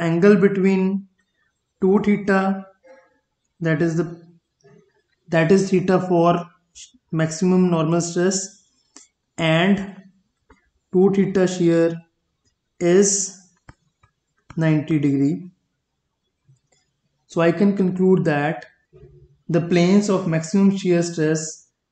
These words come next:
lie at forty-five degree to the planes of principal stresses.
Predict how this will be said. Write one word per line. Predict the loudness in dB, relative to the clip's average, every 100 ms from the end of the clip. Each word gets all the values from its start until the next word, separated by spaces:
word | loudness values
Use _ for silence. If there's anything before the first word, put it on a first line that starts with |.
| _
lie | -4 2 4 4
at | 0 -4 -6 -6
forty-five | -6 -4 -4 -2 0 0
degree | 0 0 0 -2 -8 -20 _ _ _ _
to | 0
the | 0 0
planes | -2 0 -2 -2 -6
of | -6 -4 -6 -14 _ _ _ _ _ _ _ _
principal | 0 0 0 -4
stresses. | -6 -8 -8 -10 -16 -18 -20 -20